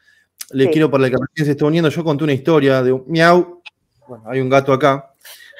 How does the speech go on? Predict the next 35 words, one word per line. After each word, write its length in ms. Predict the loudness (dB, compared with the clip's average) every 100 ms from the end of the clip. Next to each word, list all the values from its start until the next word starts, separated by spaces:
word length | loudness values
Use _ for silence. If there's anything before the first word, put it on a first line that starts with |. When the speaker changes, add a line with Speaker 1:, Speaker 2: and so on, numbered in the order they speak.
| -10
Speaker 1:
Porque 380 | -2 0 2 2
Speaker 2:
<laughs> 380 | 0 -6 -14 -16 _ _
Speaker 1:
les 120 | -8 0
quiero 200 | 4 4
mostrar 360 | 4 4 6
lo 140 | 6 4
que 140 | 2
es 140 | 0
esta, 280 | -4 -6 -6 -8 _ -20 -20 _ _
este 480 | -10 -10 -8 -6 -2
hombre. 500 | 0 0 -2 -2 -6 _ _ _ -20 -20 _
Quiero, 220 | 2 4 2 0
quiero 240 | 4 4
contarles 540 | 4 0 2 2 0 -2
también 480 | -4 0 0 0 -4
que 240 | -2 -2
esta 180 | -2 -6
semana 340 | -6 -4 -2
salió 280 | -2 -2 0
el 80 | 0
índice 380 | -2 -6 -6 -6
de, 480 | -4 -6 -8 -10 -16 _ _ _ _
de 120 | 0
pobreza 480 | 2 2 2 2 -2
en 80 | -6
la 60 |
Argentina. 600 | -8 -8 -10 -4 -4 -2
Justo 320 | -4 -2 0 -2
esta 140 | -4
semana, 420 | -4 -2 0 -2
cuando 200 | -4 -8
se 140 | -10 -8
vio 140 | -6
este, 380 | -6 -8 -8 -12
este, 320 | -18 -20 -20